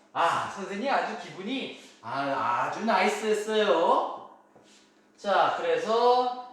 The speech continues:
이건 뭐예요? 정답. 빼기야, 이번엔. 더하기만 있는 거 아니다.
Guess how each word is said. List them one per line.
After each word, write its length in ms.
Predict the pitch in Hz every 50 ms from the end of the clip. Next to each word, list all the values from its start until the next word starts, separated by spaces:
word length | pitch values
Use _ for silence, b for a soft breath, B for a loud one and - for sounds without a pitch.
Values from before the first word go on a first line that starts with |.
| - 139
이건 200 | 135 127 123 135
뭐예요? 400 | 139 139 143 151 - - - -
정답. 1000 | - - 320 311 302 - - - - 117 110 110 - - - - - 160 156 156 156 - - - - - - _ _ _ _ - - _ _ _ - - b b b b b b b -
빼기야, 680 | 202 202 208 202 196 202 202 202 190 185 180 170 -
이번엔. 920 | - 170 170 - - 160 156 156 160 170 190 208 220 233 240 240 240 - -
더하기만 680 | - 156 151 151 160 170 170 180 180 175 175 170 165
있는 180 | 165 170 170 156
거 60 | 160
아니다. 1000 | 156 151 - - - 165 160 147 147 151 151 156 151 - - - - - -